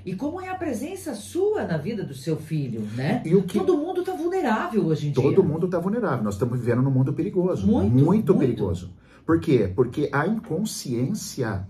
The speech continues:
Speaker 2: é o que tá fazendo tudo isso. Aí quando você olha, pô, ah, o menino, já tão detonando os pais. Beleza, o menino talvez sofreu uma rejeição,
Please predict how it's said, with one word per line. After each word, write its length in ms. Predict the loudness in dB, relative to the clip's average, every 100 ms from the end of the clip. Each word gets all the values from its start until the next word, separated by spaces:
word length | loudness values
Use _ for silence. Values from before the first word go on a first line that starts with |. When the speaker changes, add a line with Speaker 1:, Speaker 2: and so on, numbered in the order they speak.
| -12 0
Speaker 2:
é 180 | 2
o 140 | 4 0
que 240 | -2 -8
tá 240 | -8 -6 -4
fazendo 340 | -2 -2 -2
tudo 200 | -4 -6
isso. 400 | -6 -6 -6 -6 -6 -16 _ -20 0
Aí 180 | 2 4
quando 180 | 2 0
você 180 | 2
olha, 340 | 6 6 6 2
pô, 200 | 2 4
ah, 60 |
o 80 | 4
menino, 540 | 2 -2 0 0 0 -4
já 160 | -4
tão 220 | -4 -2
detonando 560 | 0 0 0 0 0 -4
os 100 | -6
pais. 480 | -2 0 2 -2 -6
Beleza, 580 | -4 0 2 2 2 0
o 60 |
menino 300 | 0 -2 -2
talvez 320 | -2 -4 -4
sofreu 280 | -4 -6 -4
uma 120 | -2
rejeição, 680 | -2 -4 -4 -8 -6 -6 -6